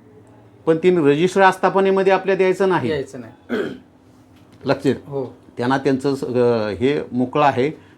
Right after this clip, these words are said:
Speaker 1: पण आता आपण महामंडळाशी मुकाबला
Speaker 2: मोल
Speaker 1: करत
Speaker 2: ओढतोय.
Speaker 1: होतो.
Speaker 2: हो, महामंडळाचं एक ते
Speaker 1: आता हे
Speaker 2: मोठं
Speaker 1: मॅस्को आणि
Speaker 2: डोकं
Speaker 1: परत आलं. म्हणजे काय बघा, आपल्या पाठीमागची साडेसाती काय संपत नाही.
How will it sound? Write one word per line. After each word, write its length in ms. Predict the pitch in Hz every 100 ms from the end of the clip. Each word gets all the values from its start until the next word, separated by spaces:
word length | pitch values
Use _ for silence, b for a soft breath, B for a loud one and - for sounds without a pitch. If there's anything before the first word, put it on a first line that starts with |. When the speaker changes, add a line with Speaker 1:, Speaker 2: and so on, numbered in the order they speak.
| _
Speaker 1:
पण 160 | 147 156
आता 340 | - 120 -
आपण 300 | 156 147 165
महामंडळाशी 680 | 156 135 147 156 160 160 175
मुकाबला 440 | 139 - 110 110
Speaker 2:
मोल 100 | 139
Speaker 1:
करत 120 | 104
Speaker 2:
ओढतोय. 260 | 127 92 127
Speaker 1:
होतो. 140 | 127
Speaker 2:
हो, 180 | 139 131
महामंडळाचं 560 | 127 135 135 131 135 143
एक 60 |
ते 20 | 131
Speaker 1:
आता 200 | 139 165
हे 180 | 160
Speaker 2:
मोठं 140 | 165 165
Speaker 1:
मॅस्को 260 | 156 143
आणि 180 | 175 160
Speaker 2:
डोकं 240 | 143 120 110
Speaker 1:
परत 100 | 98
आलं. 380 | 92 92 95
म्हणजे 240 | 107 151 196
काय 440 | - - 175 196
बघा, 220 | 170 160
आपल्या 320 | 160 135 139 156
पाठीमागची 640 | 147 127 143 139 135 151
साडेसाती 600 | 147 135 139 139 139 131
काय 160 | 131 120
संपत 300 | 117 92 127
नाही. 280 | 131 123